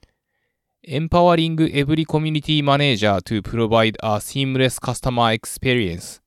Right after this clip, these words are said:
というタイトルになっていて、WeWorkのコミュニティマネージャーがシームレスな顧客体験を提供するために、アルゴリアが一役買っているといったような内容になっています。WeWorkの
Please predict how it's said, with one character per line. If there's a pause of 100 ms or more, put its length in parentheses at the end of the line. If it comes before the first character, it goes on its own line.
と
い
う
タ
イ
ト
ル
に
な
っ
て
い
て、 (800)
WeWork
の
コ
ミ
ュ
ニ
テ
ィ
マ
ネ
ー
ジ
ャ
ー
が
シ
ー
ム
レ
ス
な
顧
客
体
験
を
提
供
す
る
た
め
に、 (360)
ア
ル
ゴ
リ
ア
が
一
役
買
っ
て
い
る
と (160)
い
っ
た
よ
う
な
内
容
に
な
っ
て
い
ま
す。 (1900)
WeWork
の